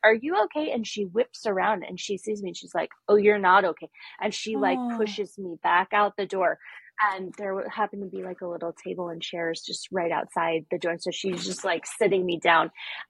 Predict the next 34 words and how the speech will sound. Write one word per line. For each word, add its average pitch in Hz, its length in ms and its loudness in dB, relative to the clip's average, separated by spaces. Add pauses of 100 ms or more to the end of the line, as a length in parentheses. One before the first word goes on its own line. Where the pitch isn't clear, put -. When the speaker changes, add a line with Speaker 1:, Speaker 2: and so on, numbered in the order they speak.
Speaker 1:
And 240 240 2
it 247 180 2
just, - 360 2
like, 190 380 2 (300)
verbal 180 460 0
diarrhea, 165 600 -2
just, - 260 -10
like, - 180 -6 (100)
everything 156 540 -4
came 165 240 -8
Speaker 2:
Yeah. - 20 -4
Speaker 1:
out. - 200 -6
So 185 360 6
I 208 160 4
think - 240 0
of 403 140 4
it, 359 340 0
you 214 160 -4
know, 180 340 -2 (460)
here's 214 300 -6
my 196 200 -2
engineering 185 580 -6
background. 160 460 -2
Like, 165 160 -8
if 180 120 -6
you 202 120 -6
picture 208 480 -2
a 156 80 -2
graph, 165 360 6 (420)
like, 196 180 0
it's 208 260 -2 (100)
super 262 680 -6
zoomed 196 560 -4
in 156 440 -4